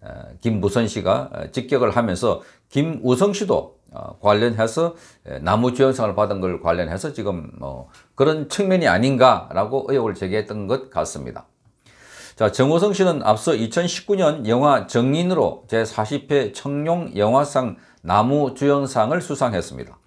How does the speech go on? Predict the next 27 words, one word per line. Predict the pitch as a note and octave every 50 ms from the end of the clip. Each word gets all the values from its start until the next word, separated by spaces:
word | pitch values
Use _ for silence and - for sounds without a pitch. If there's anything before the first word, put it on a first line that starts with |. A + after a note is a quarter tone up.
| _ _ - - - _ _
김부선 | - - A#2+ B2+ B2 C#3+ C#3 C#3 D3+ D3+ D#3
씨는 | D3 - C3+ G#2+ F#2+ F#2+ - - - _ _ _ _
보수 | - - A#2 B2 D3+ E3+ D#3
정권 | D#3+ E3 E3 E3 E3+ E3 D#3+ D3
초기부터 | - - E3 E3 E3+ F3 D#3+ E3+ E3 - G3 F#3+ F3+ - -
나만큼 | G2 G#2 A2+ C#3+ F3 E3+ D3+ - - F2+ D#2 - - _ - - C#2 -
정권이 | B2+ C3+ C#3+ C#3 - D3+ C#3 C3+ B2 G2+ -
잘못된 | - F#2+ G2+ A2 B2 B2+ B2 C#3 C#3 C3 B2
거에 | A#2 G#2+ G#2 G2
있으면은 | D#2+ F2 F2 - - G#2 G2 F#2+ F#2 G2 B2+ D#3 D#3+ - - _ _ _
빡세게, | - C3+ F#3 F#3 - - A2+ G2 - - - - _ -
아주 | F2 F2 F2+
강하게 | - G2+ F#2+ G#2 A#2+ C3 C3 C3+ D3 C#3+ - - -
항의하고 | - B2 A#2+ C3 C#3 C#3+ C#3+ C#3+ C3 A#2+ F#2+ D#2 - - - _ _ _
"덤빈 | - C#3 D#3 E3 D3 D3 A#2+ G2+ F2
연예인이 | F#2+ G#2+ A2+ B2 C3+ C#3+ C#3 B2
있으면 | G2+ F#2 - B2+ B2 G#2 E2 D#2+
나와보라." | E2 F2+ G#2 A2+ A#2 A2+ B2 C3 A#2+ F2 E2+
이렇게 | A2 B2 - - G#2
말했습니다. | D#2+ C#2 C#2 C2+ - - B1+ A#1 - - - _ _ _ _
그만큼 | - B2+ D3+ D#3+ D#3+ - C3+ A2+
보수 | - A2 A2 C#3+ D#3 C#3+
정권의 | D#3 D#3+ D3 - D#3+ D#3+ D3+ D3+ D#3 E3+ E3 D3
잘못에 | C3 G#2+ A2+ A#2+ B2 A#2+ B2+ B2
대해서 | A#2 G#2+ G2 F#2+ - A2+ G#2 F#2+
그 | - G#2
당시에 | G#2+ A2+ A#2 - - D3 C#3+ D3 D3